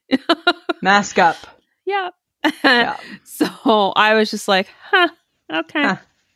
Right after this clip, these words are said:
Speaker 2: Interesting.
Speaker 1: Yeah.
Speaker 2: Interesting.
Speaker 1: I agree with this, though.
Speaker 2: You agree
Speaker 1: Not,
Speaker 2: with it?
Speaker 1: not that I have any scientific backing for that.
Speaker 2: No.
Speaker 1: I just feel like that makes sense.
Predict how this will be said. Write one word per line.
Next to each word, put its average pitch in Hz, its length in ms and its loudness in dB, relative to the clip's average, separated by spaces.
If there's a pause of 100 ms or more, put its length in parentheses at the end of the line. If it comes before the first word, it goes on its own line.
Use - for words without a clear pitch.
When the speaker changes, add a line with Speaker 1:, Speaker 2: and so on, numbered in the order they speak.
Speaker 2:
Interesting. 226 400 -4
Speaker 1:
Yeah. 233 140 0 (680)
Speaker 2:
Interesting. 226 340 -6
Speaker 1:
I 262 40 4
agree 254 280 2
with 247 120 2
this, 196 200 0
though. 180 260 0 (440)
Speaker 2:
You 196 140 2
agree 202 140 2
Speaker 1:
Not, 302 120 4
Speaker 2:
with 302 120 -4
it? 160 200 -2 (180)
Speaker 1:
not 285 240 2
that 247 100 2
I 233 100 4
have 214 120 0
any 226 300 -2
scientific 208 680 -4 (340)
backing 240 520 0
for 247 180 -12
that. 254 240 0
Speaker 2:
No. 165 100 0
Speaker 1:
I 190 120 2
just 185 240 -8
feel 190 160 0
like 175 240 -2
that 175 240 0
makes 160 260 -6
sense. - 400 -12